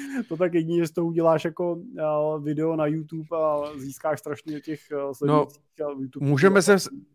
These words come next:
Speaker 2: můžeme se zeptat, eh, paní Hany, eh, nebo nemůžeme, protože padesáti devíti let paní, eh, Hana asi pravděpodobně, ehm, ji nenajdeme,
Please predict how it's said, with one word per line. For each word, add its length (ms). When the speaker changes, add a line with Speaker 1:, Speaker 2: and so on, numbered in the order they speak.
Speaker 2:
můžeme 500
se 160
zeptat, 460
eh, 40
paní 280
Hany, 420
eh, 140
nebo 220
nemůžeme, 480
protože 400
padesáti 500
devíti 320
let 140
paní, 400
eh, 20
Hana 300
asi 280
pravděpodobně, 760
ehm, 680
ji 80
nenajdeme, 600